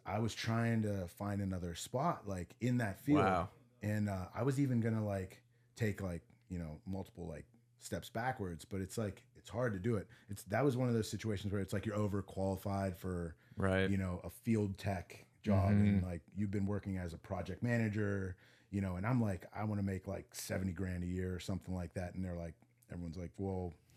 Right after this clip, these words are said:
Speaker 1: we're just gonna hire someone who's been at our company who, like, we don't
Speaker 2: Mm-hmm.
Speaker 1: have to retrain." And, uh, the, the industry took a dip too. Like, my company in the U S laid off, like, fifteen, twenty percent.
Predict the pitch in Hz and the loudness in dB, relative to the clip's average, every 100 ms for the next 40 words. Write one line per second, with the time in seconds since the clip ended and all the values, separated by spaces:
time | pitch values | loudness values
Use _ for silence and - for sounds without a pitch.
0 | - - 104 101 92 107 92 104 101 95 | -20 -6 -2 -2 0 0 2 0 0 -2
1 | - 104 98 90 95 82 90 90 87 - | -4 -4 -2 -2 -4 -4 -4 -4 -6 -10
2 | _ - 87 92 110 92 87 87 85 87 | _ -8 -2 -2 -2 -4 -4 -4 -4 -2
3 | 85 95 98 98 95 87 95 87 - 110 | -2 2 4 4 2 -2 -4 -4 -2 -2
4 | 98 87 85 _ _ _ _ _ _ 117 | -2 -4 -8 _ _ _ _ _ _ 2
5 | 127 127 123 - 123 127 160 123 135 180 | 4 4 2 -2 -2 -2 0 2 6 6
6 | 170 120 113 98 87 90 - 117 92 82 | 4 0 0 -2 -2 -4 -2 0 0 -2
7 | 85 104 110 127 120 117 107 101 101 113 | -2 -2 0 -2 2 2 4 2 2 0
8 | 87 98 95 90 113 104 - 87 76 - | -2 -4 -2 0 0 0 -4 -8 -10 -14
9 | _ _ _ _ - 95 - 90 - 95 | _ _ _ _ -8 -4 0 -2 0 -2
10 | 90 82 - 82 | -2 -4 -4 -6